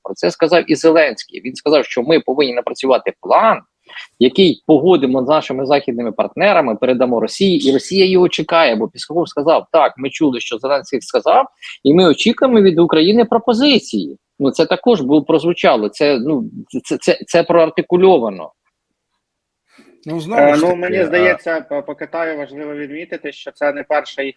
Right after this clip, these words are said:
Speaker 3: подібна заява звучала стосовно, е, підтримки територіальної цілісності та незалежності всіх країн. В міжнародно визнаних кордонах вони завжди на цьому акцентують увагу і там в ряді заяв апелюють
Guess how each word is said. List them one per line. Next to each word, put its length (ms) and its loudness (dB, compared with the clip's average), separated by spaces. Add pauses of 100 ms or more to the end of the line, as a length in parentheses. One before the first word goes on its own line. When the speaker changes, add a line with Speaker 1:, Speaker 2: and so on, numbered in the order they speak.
Speaker 3:
подібна 400 -10
заява 460 2
звучала 520 -4
стосовно, 680 -6 (460)
е, 300 -2
підтримки 480 -4
територіальної 760 -4
цілісності 1080 -8
та 80 -12
незалежності 800 -8
всіх 240 -16
країн. 400 0 (400)
В 160 -4
міжнародно 840 0
визнаних 640 -14
кордонах 680 -10
вони 260 -12
завжди 420 -4
на 140 -10
цьому 280 -10
акцентують 720 -8
увагу 400 0
і 280 -6 (120)
там 180 -6
в 40 -20
ряді 300 -4
заяв 480 0
апелюють 560 -4